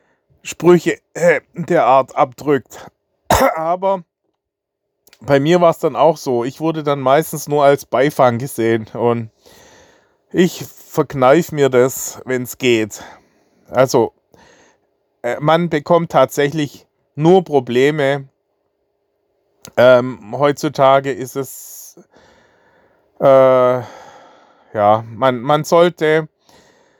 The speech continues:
äh, dann nicht auf die Fahne sich schreiben wollen, besonders witzig oder kreativ zu sein, sondern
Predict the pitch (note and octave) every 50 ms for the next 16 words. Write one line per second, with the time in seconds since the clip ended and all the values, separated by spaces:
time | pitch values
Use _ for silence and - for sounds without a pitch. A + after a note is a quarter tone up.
0 | _ _ _ _ _ _ - - - C#3+ D3+ D#3+ D#3+ D#3+ D#3 D3+ D#3+ D3+ C3+ D#3+
1 | D#3 D3+ D#3 D#3+ D#3 D#3 D#3 - - G#2 - - _ A#1 - - F2+ A2 D3 E3
2 | E3+ F3+ E3+ - - - C#3 E3 D#3+ - - D#3+ D#3 - - C#3+ D3 D#3 D#3 D#3
3 | C#3+ - E3 D3 - - D3 D3 D3 D3 D3+ D3 C#3+ C#3+ C#3 C#3 C#3 C#3 C#3+ C#3+
4 | C#3+ C#3 A2 - - D3 - - D3+ C#3+ C#3 C3+ C#3 B2+ - - C#3+ D#3 E3 _
5 | - - F#3 F3 F3 D#3 - - C#3 - D3+ D3+ D3 C#3 C#3 C#3 C#3 C#3 - -
6 | D3+ C#3+ C#3 C#3 - - F3+ F#3+ F3+ - - G3 E3+ - E3+ D#3 D3+ D#3 D#3+ D#3+
7 | E3 D#3+ - - D3 D3 D3+ D3 D3 C#3+ C#3+ D3 D3+ D3